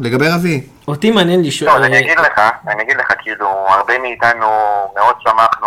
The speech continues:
Speaker 3: אחרי הניצחון הזה, היינו באופוריה מסוימת של, אה, שעה, שעתיים, אבל זה לא, זה לא אותה שמחה של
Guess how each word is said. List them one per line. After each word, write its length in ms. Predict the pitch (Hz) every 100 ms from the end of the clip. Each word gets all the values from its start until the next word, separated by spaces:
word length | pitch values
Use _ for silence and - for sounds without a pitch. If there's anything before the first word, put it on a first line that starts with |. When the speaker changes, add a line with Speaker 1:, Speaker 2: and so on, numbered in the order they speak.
| 101
Speaker 3:
אחרי 120 | 113
הניצחון 440 | 113 107 - - 117
הזה, 220 | 110 104
היינו 220 | 101 113 117 113
באופוריה 460 | 110 - 135 131
מסוימת 480 | 123 - 127 123 117
של, 200 | 120 113
אה, 160 | 117 113 - _ - _ _ -
שעה, 220 | - 123 131
שעתיים, 500 | 131 120 127 135 127
אבל 140 | 113 113 113 - _ - 113
זה 100 | 117
לא, 380 | 139 165 156 143 113
זה 60 |
לא 80 | 127
אותה 140 | 170 143 139
שמחה 260 | 123 113 135 131
של 220 | 120 113